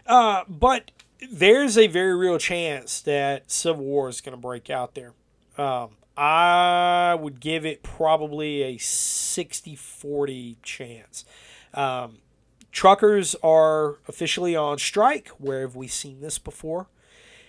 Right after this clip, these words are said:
Uh, they are locking down the highways. There's a lot of footage that's coming out. People with tractors are taking to the streets.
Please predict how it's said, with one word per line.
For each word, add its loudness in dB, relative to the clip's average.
Uh, 2
they 0
are 2
locking 2
down -2
the -8
highways. 2
There's -12
a -12
lot -2
of -8
footage -6
that's -8
coming -16
out. -4
People -6
with -8
tractors -4
are -20
taking -8
to -14
the -16
streets. -12